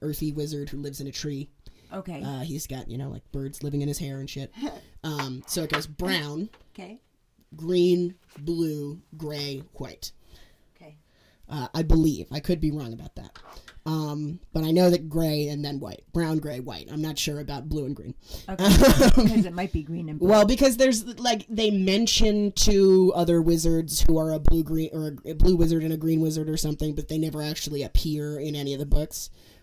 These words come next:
Speaker 1: Um, only Radagast, Saruman, and, uh,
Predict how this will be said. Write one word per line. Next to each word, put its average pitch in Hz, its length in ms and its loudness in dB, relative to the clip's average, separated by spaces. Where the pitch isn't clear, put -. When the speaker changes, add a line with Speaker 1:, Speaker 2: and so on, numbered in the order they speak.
Speaker 1:
Um, 143 560 -8
only 156 280 -4
Radagast, 147 840 -8
Saruman, 143 640 -6
and, 139 280 -10
uh, 117 280 -12